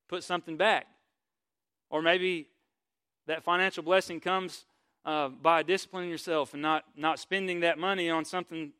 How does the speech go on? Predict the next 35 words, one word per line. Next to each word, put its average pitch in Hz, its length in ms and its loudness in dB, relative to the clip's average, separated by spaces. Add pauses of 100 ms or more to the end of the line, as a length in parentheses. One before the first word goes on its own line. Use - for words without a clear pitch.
to 139 80 -16
put 180 160 -4
in 170 100 -2
your 165 80 -6
body 170 300 4
that's 151 180 -4
harmful 165 400 -6 (160)
to 147 80 -10
you. 131 200 -10 (600)
Maybe 156 180 -6
God's 156 260 2
waiting 160 380 0
on 156 180 -4
that. 160 360 2 (400)
Maybe 156 180 -4
he's 160 120 -4
giving 160 240 -2
you 156 100 -2
that 160 220 2
piece 160 200 -6
first 175 440 -6
to 143 80 -12
receive 135 340 -12
that 135 260 -4
financial 131 440 -8
blessing. 120 380 -10 (560)
I 127 80 -4
don't 160 100 -2
know. 143 200 -4 (640)
Maybe, 170 240 0
maybe 180 300 0
the 165 120 4
healthy 175 260 2
marriage 170 460 -2
that, 143 220 -4